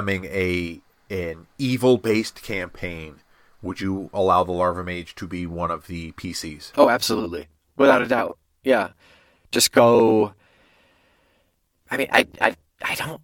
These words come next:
Speaker 2: I don't imagine it would change your specs all that much.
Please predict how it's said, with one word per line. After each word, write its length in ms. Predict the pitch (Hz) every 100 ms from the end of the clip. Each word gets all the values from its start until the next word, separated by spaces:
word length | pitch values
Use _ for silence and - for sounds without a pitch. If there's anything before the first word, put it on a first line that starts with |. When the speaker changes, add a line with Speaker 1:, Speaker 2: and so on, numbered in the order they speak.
| -
Speaker 2:
I 80 | 139
don't 160 | 151 156
imagine 440 | 107 117 131 135
it 80 | 104
would 120 | 98
change 400 | - 104 110 -
your 100 | 90
specs 640 | - - 107 - - - -
all 220 | 95 104
that 240 | 98 82 90
much. 640 | 90 - - - -